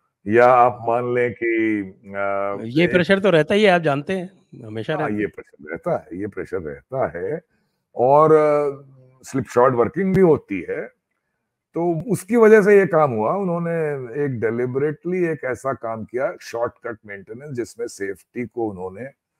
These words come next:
Speaker 1: अ, safety को अलग कर दिया एकदम, जिसकी वजह से train उस line पे पहुंच गई जहां उसको जाना नहीं था। उसको signal सीधे जाने का था, connection उसका route बना दिया आपने loop line से।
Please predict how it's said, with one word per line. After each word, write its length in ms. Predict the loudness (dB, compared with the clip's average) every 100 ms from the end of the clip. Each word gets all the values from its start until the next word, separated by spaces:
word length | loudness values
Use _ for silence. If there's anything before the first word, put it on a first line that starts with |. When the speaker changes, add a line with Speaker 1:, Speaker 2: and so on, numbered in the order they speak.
| _ _ _ _ _ -10 -2
Speaker 1:
अ, 220 | 2 2
safety 520 | 2 4 4 2 0 4
को 480 | 6 4 2 -4 -20 _ _ 2
अलग 220 | 6 6
कर 200 | 6 2
दिया 240 | 4 2 2
एकदम, 360 | 0 -4 -6
जिसकी 320 | -6 -6 -4
वजह 260 | 0 2 0
से 180 | -2 -4
train 320 | -2 -2 -2
उस 320 | -6 -8 -4
line 260 | -4 -4 -6
पे 120 | -10
पहुंच 340 | -10 -12 -10
गई 180 | -8 -6
जहां 220 | -6 -6
उसको 200 | -8 -6
जाना 240 | -4 -4 -4
नहीं 160 | -4
था। 120 | -2 -4
उसको 200 | -4 -8
signal 380 | -6 -4 -4
सीधे 260 | -2 0 2
जाने 300 | 2 0 0
का 120 | -2
था, 240 | 0 2 2
connection 460 | 0 -4 -6 -6
उसका 400 | -6 -6 -2 0 0 _ _ _ 4
route 180 | 6
बना 260 | 6 2 2
दिया 180 | 2 0
आपने 200 | -2 -4
loop 240 | -4 -4
line 240 | -6 -6 -10
से। 160 | -14